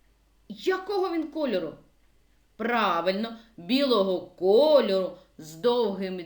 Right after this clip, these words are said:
дзьобом та довгими ногами. А от крильця і хвостик у нього чор-, чорненькі.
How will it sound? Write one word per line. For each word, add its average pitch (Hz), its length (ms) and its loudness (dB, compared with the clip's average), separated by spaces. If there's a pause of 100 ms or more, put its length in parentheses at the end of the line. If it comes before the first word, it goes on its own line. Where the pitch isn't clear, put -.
(120)
дзьобом 220 920 2 (180)
та 170 140 -6
довгими 220 760 -2 (320)
ногами. 190 680 -4 (340)
А 180 180 0
от 165 260 -6
крильця 262 920 -4 (120)
і 190 100 -8
хвостик 254 920 -2 (200)
у 196 120 -8
нього 202 640 -4 (1000)
чор-, 330 340 -6 (300)
чорненькі. 294 1300 0